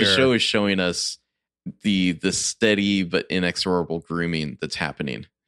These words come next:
Speaker 2: You know,
Speaker 1: Oh,
Speaker 2: where
Speaker 1: absolutely,
Speaker 2: it starts
Speaker 1: absolutely,
Speaker 2: out
Speaker 1: yeah.
Speaker 2: seemingly totally benign. He's just making a little joke.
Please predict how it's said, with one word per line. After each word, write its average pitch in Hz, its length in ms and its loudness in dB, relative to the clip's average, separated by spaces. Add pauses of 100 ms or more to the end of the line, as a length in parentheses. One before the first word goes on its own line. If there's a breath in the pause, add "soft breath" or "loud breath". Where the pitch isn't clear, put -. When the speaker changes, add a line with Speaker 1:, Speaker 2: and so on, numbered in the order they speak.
(380)
Speaker 2:
You 87 80 -2
know, 80 100 0
Speaker 1:
Oh, 180 60 4
Speaker 2:
where 147 80 6
Speaker 1:
absolutely, 107 280 4
Speaker 2:
it - 60 -4
starts 123 340 2
Speaker 1:
absolutely, 98 300 2
Speaker 2:
out 82 40 -4
Speaker 1:
yeah. - 80 -14 (120)
Speaker 2:
seemingly 107 580 0
totally 101 360 2
benign. 90 400 0
He's 82 120 -4
just - 180 -4
making 110 220 -2
a 110 40 0
little 113 180 0
joke. 104 440 0